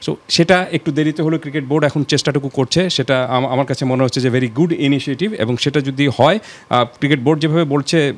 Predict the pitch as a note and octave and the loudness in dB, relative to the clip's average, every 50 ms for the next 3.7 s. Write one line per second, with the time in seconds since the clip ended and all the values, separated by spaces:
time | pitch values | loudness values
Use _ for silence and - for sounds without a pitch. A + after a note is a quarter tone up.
0 | A#2 A#2 B2+ B2+ B2+ B2 A#2+ B2+ C3 A#2+ A2+ C3 - - A#2 A2+ A2+ B2 B2 C3+ | -4 -2 0 2 2 2 0 0 -2 -2 -4 -10 -12 -10 -10 -8 -4 -4 0 0
1 | C3 B2+ B2+ A#2+ - B2+ B2+ C3 C3+ B2+ A#2+ B2 A#2 G2 B2+ B2+ C3 B2 - - | 0 0 -2 -2 -2 -2 0 0 0 2 0 0 0 2 0 0 -2 -4 -6 -8
2 | C#3 C#3 B2+ A#2 A#2+ A#2 A2+ C3+ C3 A2 - - G#2 A2+ A#2 A#2+ A2+ - C#3 - | -8 -6 -6 -6 -6 -6 -6 -6 -8 -6 -6 -6 -4 -4 -2 -2 -4 -6 -6 -8
3 | - - B2+ B2+ A2 G#2 A2+ A#2 B2+ C#3 C3+ D3 C3 | -6 -4 -4 -4 -4 -4 -4 -2 -2 -2 -4 -6 -8